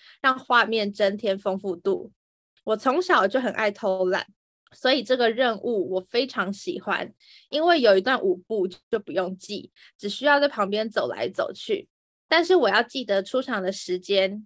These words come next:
可能是因为这样，我对于这首歌的印象很深。回家的时候无意间听到这首歌，好怀念，小时候很多看似没什么的小小事，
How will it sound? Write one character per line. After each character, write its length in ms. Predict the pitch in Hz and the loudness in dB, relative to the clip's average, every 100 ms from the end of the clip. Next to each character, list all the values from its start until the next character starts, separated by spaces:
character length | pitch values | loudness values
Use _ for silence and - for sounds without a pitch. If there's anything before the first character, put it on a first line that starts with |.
| _ | _
可 120 | - | -4
能 140 | 214 214 | -2 -2
是 140 | 214 | -2
因 100 | 277 | -2
为 140 | 285 262 | -2 -2
这 220 | - 220 | -2 0
样， 280 | 208 147 73 - | 0 -2 -6 -10
我 100 | 196 | 0
对 180 | 240 | 2
于 20 | 220 | 4
这 140 | 240 | 0
首 280 | 247 202 175 | -2 -4 -6
歌 220 | - 214 | -4 -2
的 80 | 208 | -2
印 220 | 254 208 | -4 -4
象 240 | 190 202 185 | -4 -6 -6
很 160 | 196 | -12
深。 420 | - - 92 - - _ _ _ _ _ _ | -12 -8 -6 -6 -12 _ _ _ _ _ _
回 160 | _ 247 | _ 2
家 100 | 254 | 6
的 120 | 370 | 4
时 220 | 330 - | 2 -2
候 280 | 226 254 269 | -2 0 0
无 160 | 202 208 | 2 -2
意 140 | 233 | -4
间 180 | 214 220 | -6 -6
听 160 | 220 214 | -6 -2
到 140 | 220 | -2
这 120 | 208 | -4
首 300 | 220 - 202 185 | -10 -8 -10 -2
歌， 300 | 185 185 202 _ _ _ - | 0 0 -4 _ _ _ -4
好 140 | 202 | -4
怀 240 | - 196 190 | -2 -4 -4
念， 320 | 233 247 - _ _ _ _ | -2 -2 -4 _ _ _ _
小 180 | - 208 | -8 -6
时 220 | 226 - | -6 -4
候 220 | 277 370 359 | 2 4 4
很 180 | 302 | 2
多 200 | 214 247 | 0 0
看 320 | 269 - 262 240 | -2 -2 -2 -2
似 460 | - - - 240 | -8 -18 -8 -6
没 220 | 208 185 | -2 -4
什 160 | 202 214 | -4 -4
么 80 | 180 | -6
的 200 | 208 202 | -4 -2
小 200 | 202 202 | 0 0
小 180 | 220 196 | 0 -4
事， 400 | - 247 220 | -4 -2 -2